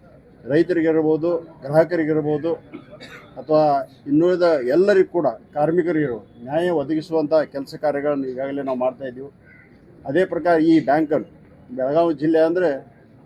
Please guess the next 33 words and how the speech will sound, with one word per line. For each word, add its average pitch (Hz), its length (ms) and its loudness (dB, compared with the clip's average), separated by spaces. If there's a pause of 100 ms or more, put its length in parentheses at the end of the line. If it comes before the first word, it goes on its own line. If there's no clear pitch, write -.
ಬಹುತೇಕ 160 380 -4
ನಮ್ಮ 160 180 -2
ಕರ್ನಾಟಕ 156 440 -2
ರಾಜ್ಯದಲ್ಲಿ 160 500 0
ಅನ್‌ಡಿವೈಡೆಡ್ 151 680 2 (240)
ಒಂದು 143 300 -4
ದೊಡ್ಡ 165 220 0 (500)
ಜಿಲ್ಲೆ. 160 260 0 (800)
ನಾವು 151 140 -2
ನಂಬರ್ 147 320 0
ಒನ್ 180 220 2
ಯಾವಾಗೂ 160 300 4
ಆಗಬೇಕಿತ್ತು, 156 560 2 (500)
ಆದರೆ 151 120 0
ನಾವು 151 160 0
ಇನ್ನೂ 165 220 2
ಕೂಡ 170 160 2
ಆಗಿಲ್ಲ. 143 460 0 (640)
ಆದರೆ 151 220 -2
ನಮ್ಮ 160 220 0
ಎಲ್ಲ 175 300 4
ನಿರ್ದೇಶಕರ 160 580 -4
ಉದ್ದೇಶ 156 400 -4
ಅಂದ್ರೆ 156 580 -2 (300)
ಇದು 156 160 2
ನಂಬರ್ 151 320 0
ಒನ್ 180 220 2 (240)
ಆಗಬೇಕು. 170 460 -2
ಒಂದು 175 160 -2
ಆ 151 180 0
ಪ್ರಕಾರದಲ್ಲಿ 170 600 -4
ನಾವು 175 180 0
ಈಗಾಗಲೇ 165 680 -2